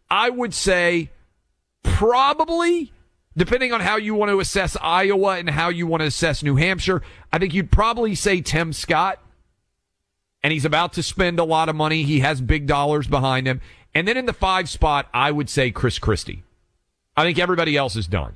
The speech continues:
And you could say, "Well, Chris Christie has no chance." Chris Christie is number two in some of the New Hampshire polling. I think there are five guys, and they're all guys. I think everybody else is done.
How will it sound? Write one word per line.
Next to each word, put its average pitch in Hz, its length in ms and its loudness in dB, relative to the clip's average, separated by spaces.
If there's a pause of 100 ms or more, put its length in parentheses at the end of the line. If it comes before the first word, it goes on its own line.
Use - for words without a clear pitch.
(680)
And 156 140 -2
you 190 80 -2
could 190 160 -2
say, 190 120 0
"Well, 175 140 -2
Chris 220 200 0
Christie 202 340 -2
has 156 140 -2
no 165 140 0
chance." 220 320 -2 (220)
Chris 254 200 0
Christie 233 360 2
is 160 120 2
number 180 320 0
two 160 520 2 (280)
in 165 180 0
some 185 260 0
of 170 120 -2
the 160 60 -2
New 151 180 0
Hampshire 135 420 0
polling. 87 480 -2 (640)
I 170 100 2
think 220 180 -2
there 185 180 4
are 156 60 -2
five 220 580 -2
guys, 156 440 0
and 143 120 -2
they're 131 160 2
all 185 220 0
guys. 131 500 0 (240)
I 143 80 2
think 165 160 0
everybody 139 380 0
else 120 240 -2
is 92 120 -4
done. 76 300 -4